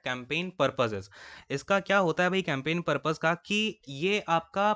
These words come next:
पॉसिबल होता है at individual level, ठीक है? At individual level, यानी कि अगर मेरा कस्टमर ऐसा है, सपोज करो मैं यार कार बेचता हूँ, ठीक है? मेरी कंपनी है कार बेचने वाली,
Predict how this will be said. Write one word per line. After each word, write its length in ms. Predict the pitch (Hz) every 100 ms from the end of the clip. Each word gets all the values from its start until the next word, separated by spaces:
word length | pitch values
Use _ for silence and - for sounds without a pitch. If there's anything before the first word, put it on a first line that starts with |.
| 208
पॉसिबल 440 | 147 143 160 202
होता 280 | 165 143 151
है 220 | 170 196 151
at 200 | 190 - _ 147
individual 680 | 147 165 185 165 151 165 143
level, 300 | 110 104 101 -
ठीक 120 | 156
है? 200 | 170 - _ _ _
At 300 | 139 170 185 - -
individual 960 | 143 143 151 185 165 139 131 143 180 156
level, 300 | 123 123 104 - _ _
यानी 240 | 127 147 180
कि 140 | 220 -
अगर 260 | 135 151 208
मेरा 280 | 196 180 196
कस्टमर 460 | - 165 180 202 196
ऐसा 280 | 139 135 185
है, 160 | 147 117
सपोज 380 | 139 - 190 -
करो 200 | 165 202
मैं 160 | 214 202
यार 180 | 208 208 156
कार 220 | 175 196
बेचता 360 | 139 117 -
हूँ, 180 | 117 117
ठीक 140 | 147 175
है? 180 | 123 - _ _
मेरी 200 | 123 165 190
कंपनी 340 | 180 160 180
है 100 | 190
कार 260 | 185 123 127
बेचने 300 | 123 131 127
वाली, 280 | 117 117